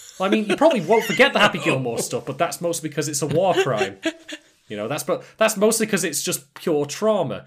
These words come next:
But you get my point, though, um, which is that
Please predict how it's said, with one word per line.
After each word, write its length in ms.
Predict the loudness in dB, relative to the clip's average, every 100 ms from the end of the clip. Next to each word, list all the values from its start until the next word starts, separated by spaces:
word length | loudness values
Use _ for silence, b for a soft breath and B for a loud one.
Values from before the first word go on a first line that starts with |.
| B B
But 120 | -8 -6
you 140 | -4
get 240 | 0 0
my 80 | -2
point, 400 | -10 -4 -4 -4
though, 220 | -10 -12 -14 -20 _ _
um, 420 | -6 -4 -4 -4 -6
which 220 | -6 -6 -4
is 240 | -4 -4
that 280 | -4 -6